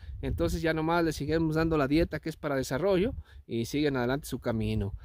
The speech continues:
Eh, cuando se los quitan a las vacas de, y que el becerro no sabe comer, es cuando pasa lo que les digo, se va a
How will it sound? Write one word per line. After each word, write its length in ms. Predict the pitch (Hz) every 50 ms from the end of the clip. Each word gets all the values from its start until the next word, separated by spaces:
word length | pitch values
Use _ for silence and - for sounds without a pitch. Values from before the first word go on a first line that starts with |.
| - - - - -
Eh, 280 | 117 120 127 127 123 117 -
cuando 300 | - 127 127 120 123 120
se 120 | - 135
los 180 | 123 123 - -
quitan 440 | - - 254 269 - - 202 190
a 40 | 175
las 140 | 165 160 160
vacas 520 | 185 214 262 - - 208 196 190 - - - - - - - - - - - - - - -
de, 720 | - - - 151 143 143 143 139 139 139 139 139 135 131 - - - - _ _ _ _ _
y 120 | - 147 139
que 80 | 147
el 80 | 143 139
becerro 320 | 135 135 - 220 240 240
no 80 | 226 226
sabe 240 | 220 240 240 240 220
comer, 360 | - 175 185 226 240 247 233
es 120 | - 180 -
cuando 240 | - 220 196 160 139
pasa 260 | - 180 180 190 180
lo 100 | 165 151
que 100 | - 143
les 140 | 143 156 202
digo, 260 | 262 269 - 131 127
se 160 | - - 123
va 140 | 123 135 156
a 60 | -